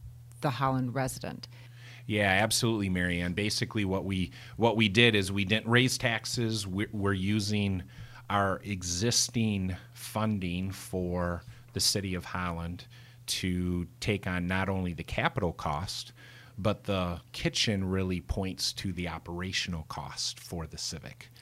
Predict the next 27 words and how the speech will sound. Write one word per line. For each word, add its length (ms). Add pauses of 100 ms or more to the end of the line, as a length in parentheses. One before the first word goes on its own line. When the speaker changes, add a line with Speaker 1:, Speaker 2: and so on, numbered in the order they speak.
(360)
Speaker 2:
So 540 (220)
the 160
more 600 (460)
money, 560
the 140
more 200
profitable 840
that 260
through 280
Venue 340
Works 320
in 100
the 80
city 520
is 200
in, 320
in 320
running 480
the 100
Civic 400
Center 380
and 140
having 400
events 480
in 140
there 300
that, 420